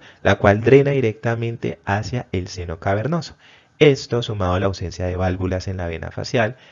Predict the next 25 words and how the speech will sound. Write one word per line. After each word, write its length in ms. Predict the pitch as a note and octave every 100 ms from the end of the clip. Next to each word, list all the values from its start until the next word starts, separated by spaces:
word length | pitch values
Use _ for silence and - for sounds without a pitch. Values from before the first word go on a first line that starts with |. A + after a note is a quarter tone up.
| _
permite 520 | - B2+ B2 A#2 A2+ -
invertir 460 | A#2 G#2+ G2+ F#2+ F#2
el 140 | F2+
flujo 440 | - G2+ G2+ G2+
venoso 640 | F#2 F#2 F#2 D#2+ - A#2+ D#3+ _ _ _ _ _ - -
y 300 | A#2+ C#3+ - _ _ _ _ _
facilitar 800 | - C3 D3 D#3 D#3 C3+ B2+ - -
la 240 | A2+ A2+
propagación 600 | - A2 G2 G2 F#2 F#2
hacia 180 | F2+ G#2+
el 60 | F#2+
seno 260 | F#2 E2+
cavernoso 560 | - F#2 E2+ E2 E2 G2
de 80 | G2
émbolos 340 | F2 F2 -
sépticos 680 | - B2+ C#3 - A#2 G#2+ -
provenientes 680 | - G#2 G2 F2+ F2 F#2+ G2
de 140 | G2+
las 100 | F#2+
infecciones 520 | F#2+ G2 - F2 F#2+
cutáneas 540 | - B2+ B2+ A2+ A#2+ - - - _
en 160 | A#2 G#2+
ese 180 | G2+ G#2
territorio 560 | G#2 G#2+ - F2+ F2
facial, 420 | - - - D2+